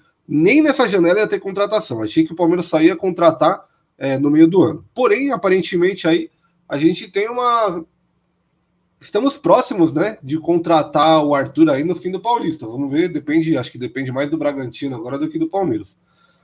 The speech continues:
O Arthur provavelmente que gostaria de voltar, né, até porque vai brigar por mais títulos e tudo mais. Eu, eu, sinceramente, no lugar dele, voltaria. Eu sei que parte da torcida vai ficar encucada, né, porque a gente vendeu o Arthur faz o quê? Três, quatro anos, não lembro exatamente,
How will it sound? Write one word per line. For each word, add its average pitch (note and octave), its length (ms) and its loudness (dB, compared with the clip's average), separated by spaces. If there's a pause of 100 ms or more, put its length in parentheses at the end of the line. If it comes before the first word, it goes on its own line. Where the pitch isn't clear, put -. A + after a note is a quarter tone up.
(280)
O A#3+ 120 6
Arthur G#3 260 4
provavelmente F3+ 720 2
que D3+ 300 6
gostaria C3+ 460 0
de C3+ 100 -6
voltar, D#3+ 420 2
né, C#3+ 160 0
até C3 200 -4
porque C3 280 -14
vai B2+ 140 -4
brigar A#2 260 -8
por C#3 140 -6
mais D3 160 -4
títulos C#3 480 -2
e - 60 -10
tudo B2 240 -12
mais. A#2+ 320 -4
Eu, C#3+ 320 -2 (260)
eu, A#2 80 -8
sinceramente, E3+ 580 4
no D3+ 80 2
lugar D3 280 4
dele, D3 200 2
voltaria. D#3 640 0 (640)
Eu D#4+ 120 -2
sei D4 160 0
que - 80 -8
parte A3+ 260 0
da F#3+ 120 2
torcida F3+ 380 2
vai E3 100 0
ficar D#3+ 340 0
encucada, F3 500 0
né, E3+ 120 2
porque D#3 260 -8
a D#3 60 2
gente D#3+ 240 -4
vendeu D#3+ 340 4
o F3 60 2
Arthur F3 280 0
faz C#3+ 220 -6
o B2+ 60 -10
quê? C3+ 160 -4
Três, D#3 320 2
quatro C#3+ 320 -2
anos, C3+ 200 -2
não C3 120 -4
lembro C3+ 200 -2
exatamente, A#2+ 600 -6